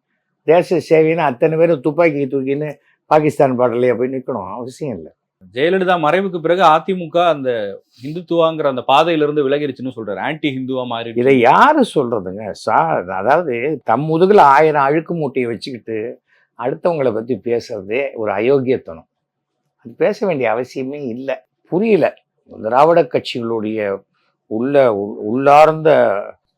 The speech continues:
Speaker 1: கோவத்தை தூண்டி விட்டுட்டா அதனுடைய விளைவுகள் என்ன ஆகுங்கிறது ஸ்-, அது ப-, கடந்த காலத்துல ஒழுங்கா பார்த்தா தெரியும். இது வந்து,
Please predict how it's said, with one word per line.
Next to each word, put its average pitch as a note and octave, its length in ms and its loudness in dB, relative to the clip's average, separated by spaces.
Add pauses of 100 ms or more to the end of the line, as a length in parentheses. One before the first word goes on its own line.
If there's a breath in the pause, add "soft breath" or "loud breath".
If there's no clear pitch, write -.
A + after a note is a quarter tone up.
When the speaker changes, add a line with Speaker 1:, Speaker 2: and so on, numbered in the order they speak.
Speaker 1:
கோவத்தை D#3 460 4
தூண்டி D#3 320 -2
விட்டுட்டா A2+ 320 -4
அதனுடைய G#2+ 500 0
விளைவுகள் C#3+ 500 0
என்ன B2+ 400 -6
ஆகுங்கிறது A2+ 580 -6 (400)
ஸ்-, - 500 -20 (100)
அது A#2 560 -6 (240)
ப-, G#2+ 140 -6
கடந்த A#2+ 320 0
காலத்துல D3 480 4
ஒழுங்கா B2+ 420 0
பார்த்தா A#2 420 -2
தெரியும். G2+ 400 -8 (720)
இது D3 220 -4
வந்து, D#3+ 240 -2